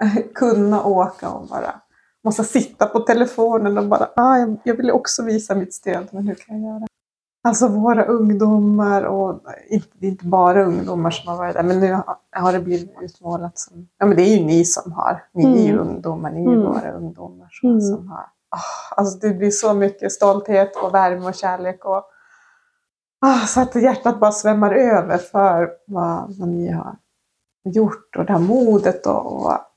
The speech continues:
Speaker 1: ni bara kör på. Ah, det är jättestort.
Speaker 2: Mm.
Speaker 1: Mm.
Speaker 2: Tack. Det,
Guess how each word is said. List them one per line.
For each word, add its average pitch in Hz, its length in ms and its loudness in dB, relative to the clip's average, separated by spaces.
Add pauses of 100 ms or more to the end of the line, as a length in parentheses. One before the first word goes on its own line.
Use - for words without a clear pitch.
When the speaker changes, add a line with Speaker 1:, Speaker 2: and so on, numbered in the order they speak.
(840)
Speaker 1:
ni 208 120 2
bara 190 200 0
kör 196 220 -4
på. - 420 -6 (160)
Ah, 180 220 0 (600)
det 202 100 4
är 196 100 6
jättestort. 190 800 -2 (680)
Speaker 2:
Mm. 202 400 2 (100)
Speaker 1:
Mm. 180 300 -4 (280)
Speaker 2:
Tack. 220 380 -4
Det, 202 480 2